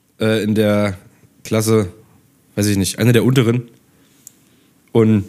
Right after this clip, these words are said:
der ist, irgendwie ist der cool. Muss, es ist ein kleines bisschen, wie nennt man denn das? Ja, halt so, so ein Wonneproppen,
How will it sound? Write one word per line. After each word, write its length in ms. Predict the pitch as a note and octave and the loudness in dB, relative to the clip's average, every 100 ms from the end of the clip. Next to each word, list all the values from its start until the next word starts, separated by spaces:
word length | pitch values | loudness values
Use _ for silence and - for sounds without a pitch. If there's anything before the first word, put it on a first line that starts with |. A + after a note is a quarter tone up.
| - _ _ - - - - | -10 _ _ -20 -20 -20 -10
der 180 | - A2 | -2 0
ist, 320 | C3 - - - - _ _ _ - - - - _ _ _ _ | 2 0 -6 -14 -20 _ _ _ -20 -20 -20 -20 _ _ _ _
irgendwie 160 | C3+ D#3+ | 0 2
ist 100 | D3 | 2
der 80 | B2 - | 0 2
cool. 220 | A2+ F2+ - _ _ _ _ _ _ _ _ _ _ _ _ - _ | 2 0 -10 _ _ _ _ _ _ _ _ _ _ _ _ -20 _
Muss, 200 | G#2+ C3 | -2 -2
es 180 | A#2+ A#2 | 0 -2
ist 180 | C3 D#3 | 0 0
ein 100 | C3+ | 0
kleines 300 | B2+ C3 - | 0 -2 -2
bisschen, 520 | C#3+ B2+ C3 A#2+ G#2 - - _ _ _ - - | -2 0 2 0 -2 -10 -20 _ _ _ -18 -8
wie 60 | |
nennt 140 | F#2+ D#2 | -6 -4
man 60 | |
denn 100 | G2 | -4
das? 200 | F2 - - - | -4 -8 -12 -6
Ja, 100 | G2 | -2
halt 100 | A2+ | 0
so, 240 | G#2+ F#2 - | -2 -4 -10
so 120 | - A2+ | -4 -2
ein 120 | G2+ | 0
Wonneproppen, 540 | A2+ C#3+ D3 D#3 G3 | 0 2 -2 -2 -4